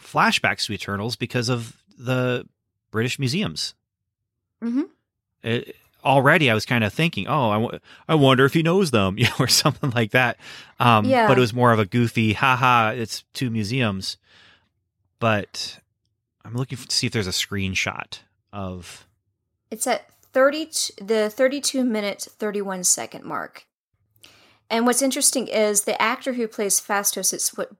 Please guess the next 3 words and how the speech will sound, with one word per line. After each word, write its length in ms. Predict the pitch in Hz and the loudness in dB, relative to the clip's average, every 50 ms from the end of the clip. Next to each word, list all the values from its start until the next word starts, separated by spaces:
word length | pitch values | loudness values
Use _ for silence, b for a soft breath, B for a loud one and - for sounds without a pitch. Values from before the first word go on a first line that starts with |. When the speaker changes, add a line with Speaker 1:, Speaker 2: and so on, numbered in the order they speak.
| _ _ | _ _
Speaker 2:
Brian 680 | _ - - - 214 233 254 262 277 277 277 277 277 269 | _ -18 -14 -10 -8 -6 -6 -4 -4 -4 -4 -4 -4 -4
Tyree, 2000 | 269 - - - - - - - - - - - - - 254 247 233 226 240 240 240 240 240 240 240 240 240 240 233 233 233 226 226 220 220 226 226 - - - - - - _ _ _ _ _ _ _ _ _ _ _ _ _ _ _ _ _ _ _ _ _ _ _ _ _ _ - 190 | -6 -4 -6 -6 -6 -10 -20 -18 -16 -14 -12 -10 -8 -8 -8 -8 -8 -8 -6 -6 -6 -6 -6 -6 -6 -6 -8 -8 -8 -10 -10 -10 -12 -12 -12 -12 -14 -14 -14 -16 -16 -18 -20 _ _ _ _ _ _ _ _ _ _ _ _ _ _ _ _ _ _ _ _ _ _ _ _ _ _ -8 -8
yeah, 80 | 175 | -8